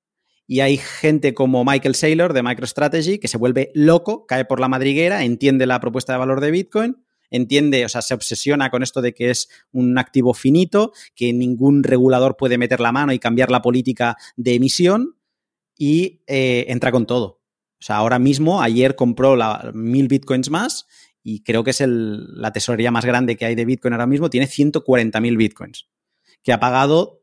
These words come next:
de media por todos ellos, decía en el tuit, eh, veintinueve mil dólares. Así, así que echar las cuentas, la de dinero que ha puesto,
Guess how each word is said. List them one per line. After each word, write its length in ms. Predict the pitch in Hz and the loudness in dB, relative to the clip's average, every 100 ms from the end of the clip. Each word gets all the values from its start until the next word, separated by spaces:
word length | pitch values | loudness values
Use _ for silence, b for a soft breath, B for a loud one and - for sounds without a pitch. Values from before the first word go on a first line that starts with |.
| _ | _
de 160 | 110 117 | -2 0
media 360 | 127 139 147 | 2 2 2
por 160 | 120 104 | 0 -2
todos 280 | 120 120 135 | -2 -2 0
ellos, 320 | 147 190 185 | 0 0 -2
decía 360 | 117 - 139 | -2 0 0
en 60 | 135 | 0
el 140 | 127 | -2
tuit, 280 | 120 170 214 _ b b b b _ | -2 -4 -4 _ b b b b _
eh, 320 | - 127 127 | -10 -8 -4
veintinueve 760 | 117 123 123 120 120 123 120 120 | 0 2 2 0 0 2 2 2
mil 200 | 131 127 | 2 2
dólares. 520 | 120 104 98 - - | 2 0 -4 -12 -16
Así, 180 | - - | -12 -8
así 300 | 110 107 - | -6 -6 -6
que 100 | 110 | -4
echar 220 | 107 120 | -2 0
las 180 | 123 131 | 0 0
cuentas, 600 | - 135 131 180 - - b b b - | 2 4 2 -2 -8 -14 b b b -6
la 300 | 117 117 123 | -2 0 0
de 100 | 117 | 0
dinero 320 | 113 110 127 | 0 0 -2
que 340 | 120 117 123 | -2 0 0
ha 340 | 113 104 104 - | 0 -2 -2 -2
puesto, 440 | 113 - - 180 | -2 -2 -6 -6